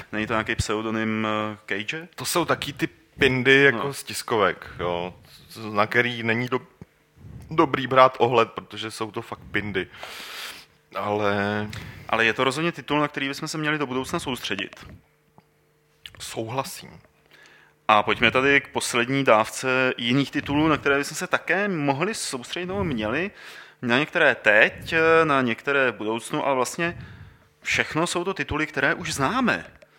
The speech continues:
Speaker 1: Neuvěřitelné, které jsme už kdysi dávno hráli.
Speaker 2: Co?
Speaker 1: Třeba Last Express.
Speaker 2: No?
Speaker 1: To jsi z toho jako byl nadšený.
Speaker 2: Já jsem z toho nadšený. Já
Speaker 1: A
Speaker 2: tu
Speaker 1: proč?
Speaker 2: protože to považuji, protože to je unikátní hra prostě pro mě.
Speaker 1: Kterou udělal Jordan Mechner.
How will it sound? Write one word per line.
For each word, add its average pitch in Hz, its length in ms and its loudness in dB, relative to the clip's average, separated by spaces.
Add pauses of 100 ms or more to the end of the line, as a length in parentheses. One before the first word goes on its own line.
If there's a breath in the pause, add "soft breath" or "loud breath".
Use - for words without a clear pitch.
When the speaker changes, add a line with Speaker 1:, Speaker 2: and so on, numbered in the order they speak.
(760 soft breath)
Speaker 1:
Neuvěřitelné, 117 680 -4
které 113 160 6
jsme 156 140 2
už 147 100 0
kdysi 131 220 -2
dávno 175 260 6
hráli. 156 420 2
Speaker 2:
Co? 127 220 -6 (180)
Speaker 1:
Třeba 135 240 6
Last 156 280 8
Express. - 580 -6 (360)
Speaker 2:
No? 180 380 4 (380)
Speaker 1:
To - 100 -6
jsi 123 160 0
z - 80 -2
toho 131 160 2
jako 127 200 2
byl 127 160 0
nadšený. 156 460 -2 (180)
Speaker 2:
Já 123 200 10
jsem - 180 0
z - 80 -6
toho 254 120 2
nadšený. 160 480 -2
Já 123 100 4
Speaker 1:
A 131 100 2
Speaker 2:
tu 143 60 -4
Speaker 1:
proč? 175 460 -2
Speaker 2:
protože 135 840 0 (560 soft breath)
to 127 100 -2
považuji, 131 520 -2
protože 131 260 -8
to 147 100 0
je 143 60 4
unikátní 127 600 2
hra 98 160 0
prostě - 360 -16
pro - 180 -12
mě. 85 200 -8
Speaker 1:
Kterou 107 220 0
udělal 117 480 4
Jordan 104 300 -6
Mechner. 92 380 -10